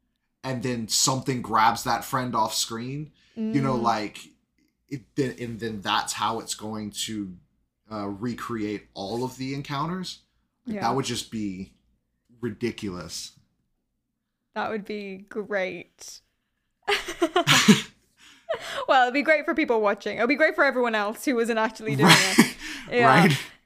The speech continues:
Speaker 2: I don't know
Speaker 1: But
Speaker 2: if
Speaker 1: the
Speaker 2: you've done any, uh, V R horror. It,
Speaker 1: I've
Speaker 2: but it's
Speaker 1: only, I've only done Resident Evil seven on the PlayStation V R.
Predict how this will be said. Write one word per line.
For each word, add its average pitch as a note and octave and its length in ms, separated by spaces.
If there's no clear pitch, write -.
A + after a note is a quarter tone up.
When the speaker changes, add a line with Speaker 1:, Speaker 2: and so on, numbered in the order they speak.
Speaker 2:
I B3+ 120
don't D4 80
know D#4 60
Speaker 1:
But D#4 40
Speaker 2:
if D#4 60
Speaker 1:
the D4+ 80
Speaker 2:
you've D4 80
done A#3+ 220
any, G#3+ 280
uh, F#3 300
V G#3 180
R G3+ 160
horror. G#3 500
It, G#3+ 100
Speaker 1:
I've D#3+ 80
Speaker 2:
but G#3+ 80
it's - 80
Speaker 1:
only, G3+ 420
I've C#3 100
only G3 220
done E3+ 180
Resident D3 340
Evil F3 200
seven A#2+ 440
on A2+ 280
the G2+ 80
PlayStation A2+ 640
V G2 160
R. E2 380